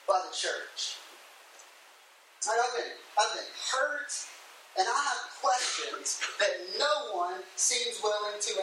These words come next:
answer. I struggle with belief and faith, and I'm clueless as to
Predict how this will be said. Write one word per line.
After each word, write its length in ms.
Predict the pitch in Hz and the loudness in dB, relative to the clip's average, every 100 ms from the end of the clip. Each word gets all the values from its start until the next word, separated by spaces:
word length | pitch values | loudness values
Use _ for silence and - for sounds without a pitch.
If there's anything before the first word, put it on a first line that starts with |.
| 196 | -2
answer. 220 | 185 - | -2 0
I 180 | - - | 2 2
struggle 600 | - - 226 247 311 294 | 0 -2 0 0 0 -2
with 160 | 294 254 | -2 0
belief 720 | 247 208 196 202 - - - - - - - - - - - - - - | 0 0 -4 -6 -6 -8 -10 -14 -18 -20 -20 -20 -20 -20 -20 -20 -20 -10
and 80 | - - | -8 -2
faith, 560 | 175 - - - - - - - - - - - - - - - | 2 2 2 -4 -8 -10 -16 -20 -20 -20 -20 -20 -20 -20 -4 2
and 120 | - | 2
I'm 160 | 381 - - | 0 -6 -10
clueless 800 | - - 339 359 330 262 190 240 | -8 -4 0 2 2 0 0 0
as 160 | - | 0
to 80 | 202 | -2